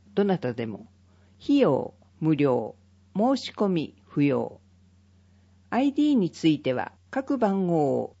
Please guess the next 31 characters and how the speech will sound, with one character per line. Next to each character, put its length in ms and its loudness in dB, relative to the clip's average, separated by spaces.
市 220 -2
ホ 220 2
ー 20 2
ム 140 0
ペ 240 2
ー 20 2
ジ 140 -6
の 140 -6
ト 140 -14
ッ 40 -16
プ 100 -18
ペ 220 -2
ー 40 -2
ジ 140 -8
で 140 0
入 200 0
力 240 -4
す 120 -10
る 100 -10
と、 400 -10
関 240 -4
連 240 0
ペ 200 6
ー 40 2
ジ 120 -8
が 120 -6
見 140 -4
ら 120 -6
れ 120 -8
ま 160 -10
す。 280 -20